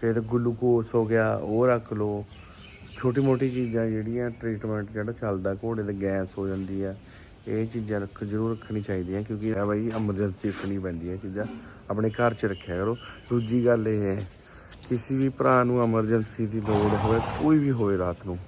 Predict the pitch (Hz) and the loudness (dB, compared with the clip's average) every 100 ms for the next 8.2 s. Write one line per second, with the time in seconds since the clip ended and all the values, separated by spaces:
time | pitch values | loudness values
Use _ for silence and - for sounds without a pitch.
0 | - - - - - - - - - - | -14 -20 -20 -20 -20 -20 -20 -20 -20 -20
1 | - - 113 - 123 117 113 110 107 110 | -10 -2 -2 2 2 2 0 2 2 2
2 | 110 110 - 107 107 107 113 110 - 107 | 0 -2 0 0 2 4 4 4 2 -2
3 | 98 104 101 104 110 110 113 107 104 101 | 2 2 2 0 -2 -2 -4 -4 -2 -4
4 | 113 - - - - - 110 113 104 107 | -6 -12 -14 -16 -10 -6 -4 -4 0 0
5 | 110 110 120 113 107 110 107 101 - 117 | 0 0 -2 0 0 0 -2 -4 -4 0
6 | 110 98 98 95 92 85 95 - 110 113 | 0 2 0 0 0 -2 -6 -10 -10 -10
7 | - - - 104 101 104 98 107 107 92 | -14 -20 -12 -6 -2 -2 -2 2 2 2
8 | 95 | -2